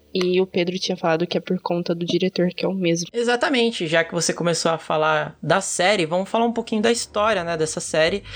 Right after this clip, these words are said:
Speaker 2: porque, como eu falei, o Star Wars, ele nunca teve uma, uma série que fosse, ahn,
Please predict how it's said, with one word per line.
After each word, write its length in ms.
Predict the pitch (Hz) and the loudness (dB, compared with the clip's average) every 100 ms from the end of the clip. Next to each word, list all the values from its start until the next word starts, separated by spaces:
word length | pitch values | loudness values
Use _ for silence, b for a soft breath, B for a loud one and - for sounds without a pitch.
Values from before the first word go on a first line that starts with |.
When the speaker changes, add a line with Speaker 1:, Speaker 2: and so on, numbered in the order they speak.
| B B B | B B B
Speaker 2:
porque, 840 | 208 196 220 214 208 208 196 185 - - | -4 0 2 4 4 4 2 0 -4 -2
como 140 | 247 | -2
eu 40 | |
falei, 440 | 269 254 226 170 - | 0 2 2 0 -2
o 80 | 185 | -6
Star 200 | - 220 | -2 2
Wars, 260 | 226 240 | 2 2
ele 200 | 240 233 | 0 0
nunca 360 | 220 226 247 240 | 2 2 2 0
teve 560 | - 185 165 160 160 - | 0 0 2 0 -2 -2
uma, 580 | 165 160 156 151 143 - | -2 0 2 2 2 0
uma 180 | 160 156 | 0 0
série 600 | 156 - 156 160 170 175 | 0 -2 2 2 0 -4
que 120 | - | -8
fosse, 1120 | - 175 165 - 185 180 180 175 170 160 143 - B B B B - | -2 2 2 2 2 2 4 4 4 2 0 -6 B B B B -4
ahn, 880 | 160 156 151 147 147 143 143 139 - | 0 2 2 2 2 0 0 -2 -6